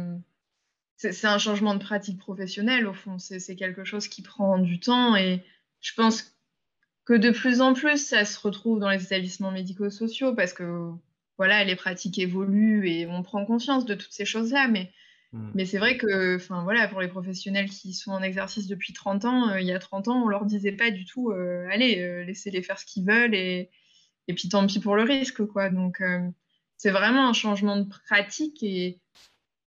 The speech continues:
Speaker 1: je, je, j'irais plus loin, presque un changement de vision de société, quoi. Parce que on, on dit bien des personnes vulnérables, ça, ça veut tout dire. Enfin, c'est,
Speaker 2: Mm.
Speaker 1: c'est assez symptomatique de la manière dont on les considère. Donc, euh, effectivement, il y a un gros changement à opérer là-dessus et,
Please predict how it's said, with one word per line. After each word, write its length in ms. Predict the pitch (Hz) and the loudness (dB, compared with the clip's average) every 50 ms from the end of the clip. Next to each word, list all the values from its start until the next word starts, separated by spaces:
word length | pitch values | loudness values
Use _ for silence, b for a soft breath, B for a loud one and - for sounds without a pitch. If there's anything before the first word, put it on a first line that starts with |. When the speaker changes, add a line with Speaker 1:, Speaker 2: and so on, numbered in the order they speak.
| _ | _
Speaker 1:
je, 200 | - 185 - 165 | -14 -12 -8 -8
je, 140 | 165 165 156 | -6 -6 -6
j'irais 300 | 160 156 156 175 170 165 | -8 -8 -8 -8 -8 -8
plus 120 | 160 - 214 | -6 -2 2
loin, 140 | 269 269 | 2 2
presque 280 | 233 - 190 180 - - | 2 0 -4 -8 -6 -6
un 80 | 170 175 | -8 -8
changement 440 | - - 185 175 170 180 180 180 | -6 -4 -6 -4 -2 -2 -2 -2
de 80 | 180 170 | -2 -2
vision 300 | 175 180 175 180 196 196 | -2 -4 -2 -2 -2 -2
de 80 | 190 190 | -2 -4
société, 480 | - 180 175 - 220 220 - 339 302 | -6 -12 -8 -4 -4 -2 -2 -2 -4
quoi. 280 | - 214 208 196 185 185 - | -2 -4 -4 -4 -4 -4 -2
Parce 180 | 180 180 - | -2 -2 -2
que 340 | - - 185 180 180 180 175 - _ _ _ _ _ _ _ _ _ _ - | -4 -2 -2 0 0 -2 -4 -6 _ _ _ _ _ _ _ _ _ _ -10
on, 80 | 175 170 | -10 -6
on 200 | - 196 202 233 | -2 4 6 6
dit 140 | 226 196 196 | 6 6 6
bien 180 | 208 214 214 | 4 4 4
des 140 | 214 208 202 | 6 4 4
personnes 360 | 202 196 202 202 - 208 202 | 4 4 0 2 0 0 0
vulnérables, 760 | 196 190 202 208 208 214 226 233 285 302 277 220 202 190 190 190 | 0 2 4 4 4 4 4 6 4 4 4 4 2 -2 -4 -8
ça, 140 | - 196 | -12 -14
ça 300 | 185 - - - - 196 | -14 -16 -14 -4 -4 -2
veut 100 | 185 190 | -2 -2
tout 120 | 185 - 226 | -4 -2 -2
dire. 340 | 226 285 302 294 277 269 - - | 0 2 0 0 -2 -4 -8 -6
Enfin, 400 | 214 202 202 196 196 190 196 196 b b b b b b _ | -2 0 2 2 2 0 -2 -6 b b b b b b _
c'est, 160 | - - 185 | -4 -4 -4
Speaker 2:
Mm. 40 | 185 | -2
Speaker 1:
c'est 140 | 190 196 | 2 4
assez 200 | 196 190 190 214 208 | 2 4 2 0 0
symptomatique 720 | 214 202 190 185 196 196 196 196 196 196 - 196 247 220 | 0 0 0 0 0 0 2 2 2 0 -2 -2 0 2
de 80 | 208 208 | 4 4
la 120 | 196 185 180 | 4 4 4
manière 280 | 180 185 185 202 208 208 | 2 0 0 0 -2 -2
dont 100 | 202 196 196 196 | -2 -4 -6 -6
on 40 | |
les 140 | 190 185 175 | -6 -6 -6
considère. 520 | 190 190 180 - - 226 269 277 269 254 208 | -6 -10 -12 -8 -4 -2 0 0 0 -2 -2
Donc, 280 | 196 196 190 180 - | -4 -4 -4 -6 -4
euh, 180 | 190 185 175 175 | -4 -2 -2 -2
effectivement, 480 | 180 180 - 180 - - 208 233 277 294 | -2 -4 -8 -12 -12 -4 0 2 4 4
il 60 | 254 | 4
y 20 | 208 | 4
a 80 | 170 165 | 2 0
un 120 | 170 170 | -2 -6
gros 280 | 175 180 175 - 220 226 | -6 -8 -4 -2 -2 -2
changement 540 | 220 - - 196 190 180 190 220 233 240 220 | -2 -2 -2 -4 -4 0 0 2 2 2 2
à 40 | 196 185 | 0 -2
opérer 360 | 175 180 190 185 185 190 190 | -4 -4 -8 -8 -6 -4 -4
là-dessus 520 | 180 175 175 - - - - 294 294 277 233 | -4 -4 -4 -4 -6 -6 -6 -2 0 2 2
et, 240 | 196 185 185 - | 2 0 -2 -8